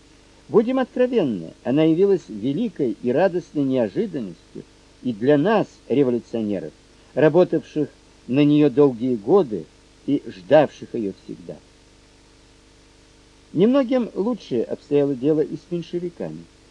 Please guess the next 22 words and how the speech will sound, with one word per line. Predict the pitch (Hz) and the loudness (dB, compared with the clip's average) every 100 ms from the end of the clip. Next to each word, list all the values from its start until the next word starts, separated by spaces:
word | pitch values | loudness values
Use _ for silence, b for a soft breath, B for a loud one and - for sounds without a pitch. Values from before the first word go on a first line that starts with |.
| _ _ _ _ - | _ _ _ _ 0
Один | 165 240 247 - | 0 0 -2 -2
из | 175 139 | -4 -2
журналистов | 170 156 151 139 139 - 160 - 123 | -2 0 0 0 -4 -6 -8 -8 -8
буржуазной | 127 117 139 156 117 123 113 | -6 -2 2 0 0 -6 -6
эмиграции | 120 117 104 104 - 165 160 - _ _ - - | -6 -6 -4 -6 -6 -12 -14 -14 _ _ -14 0
рассказывает | 151 170 - 151 123 143 143 131 | 0 0 2 2 2 0 -2 -2
о | 127 | -6
своей | 135 127 113 | -2 -2 -2
встрече | - 123 123 110 123 | -6 -4 -4 -4 -6
двадцать | 104 127 - 104 | -2 -2 -4 -16
четвертого | - - 113 - 110 92 | -14 -4 -4 -4 -8 -8
февраля | 110 101 95 131 175 - - _ - | -8 -6 -4 -4 -6 -12 -20 _ -16
в | 113 95 | -12 0
вагоне | 131 123 135 127 | 0 2 0 -2
трамвая | - 117 104 120 180 180 - - | -2 -4 -2 -2 -2 -4 -8 -8
со | 156 165 | -4 -4
Скобелевым, | - - 165 101 87 80 78 - _ _ _ - | -4 0 0 0 -8 -10 -14 -18 _ _ _ -4
будущим | 123 147 139 - 127 | 0 0 -2 -4 -2
министром | 120 123 156 160 170 170 156 - | -2 0 -2 -4 -4 -4 -4 -6
революционного | 120 135 123 117 - 131 131 123 120 | -2 0 -2 -4 -6 -4 -4 -6 -6
правительства. | 117 95 76 - _ - - _ _ _ _ _ _ _ _ _ _ _ | -6 -8 -10 -20 _ -20 -20 _ _ _ _ _ _ _ _ _ _ _
Этот | 226 247 | 0 2